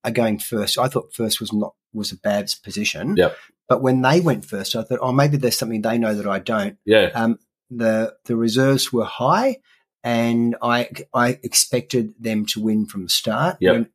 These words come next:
Speaker 1: our, when we went to auction, we absolutely expected to, to potentially not make any money
Speaker 2: Yep.
Speaker 1: or ha-, anything above nothing was a bonus.
Speaker 2: Yep.
Speaker 1: Um, and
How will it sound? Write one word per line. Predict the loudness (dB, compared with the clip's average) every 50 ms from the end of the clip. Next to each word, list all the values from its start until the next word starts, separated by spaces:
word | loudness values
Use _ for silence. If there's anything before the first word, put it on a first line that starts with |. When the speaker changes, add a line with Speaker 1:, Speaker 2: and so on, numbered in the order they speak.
| _
Speaker 1:
our, | -2 0 0 0 0 0
when | 0 0 2
we | 2 2
went | 0 0 -4 -4 -8
to | -8
auction, | -8 -8 -8 -4 -2 0 0 0 -2 -8
we | -14 -6 -2 0 0 0 0 -4 _ _
absolutely | -2 -2 0 -2 -4 -2 0 0 0 0 -2 -2 -6 _ -10 -8
expected | -4 -4 -4 -2 -2 -4 -4 -4 _ -8 -8 -8 -6 _ -4 -2 0
to, | 0 0 0 0 -2 -6 _ _ _ -20 -20 -20 -20 _ _ _ _ _
to | -4 0 2 4 4 4 2
potentially | 0 -4 -2 0 0 0 0 -2
not | -2 -2 -2
make | -4 -4 -2 -2
any | -2 0
money | 2 2 2 2 2 4
Speaker 2:
Yep. | 4 2 2 2 -4 -12 -6 -2
Speaker 1:
or | -2 0 2
ha-, | 0 0 -2 -2 -6 -6 -6 -6 -4 2 2
anything | 2 4 4 2
above | 2 2 0 0 0
nothing | -2 -2 -2 -2 -2 -2 -2
was | -2 -4 -4
a | -2
bonus. | 0 2 2 2 0 0 0 2 2
Speaker 2:
Yep. | 2 2 0 -2 -10 _ _ _ _ _ -2
Speaker 1:
Um, | 0 2 2 2 0 -2 _ _ -2
and | 0 0 2 2 0 -2 -4